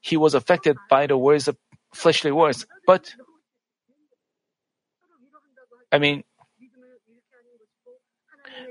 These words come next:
Peter's word could have, could have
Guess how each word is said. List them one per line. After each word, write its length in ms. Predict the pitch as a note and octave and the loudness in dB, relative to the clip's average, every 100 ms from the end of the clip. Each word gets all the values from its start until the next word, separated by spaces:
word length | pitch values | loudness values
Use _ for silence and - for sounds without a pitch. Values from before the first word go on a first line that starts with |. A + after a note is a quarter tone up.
| G3+ A3+ | -16 -6
Peter's 480 | F#3+ F3 F3+ E3 | -4 -2 -2 -4
word 320 | D3+ D#3 D#3 C#3 - - | 0 2 2 -2 -12 -12
could 180 | - D#3 | -4 2
have, 380 | D#3+ C#3 - - - - _ _ _ _ _ _ C#4 C#4 _ _ _ _ _ _ _ - | 4 2 -2 -20 -20 -20 _ _ _ _ _ _ -20 _ _ _ _ _ _ _ _ -10
could 140 | - | 0
have 340 | D#3+ D3 - | 2 2 -2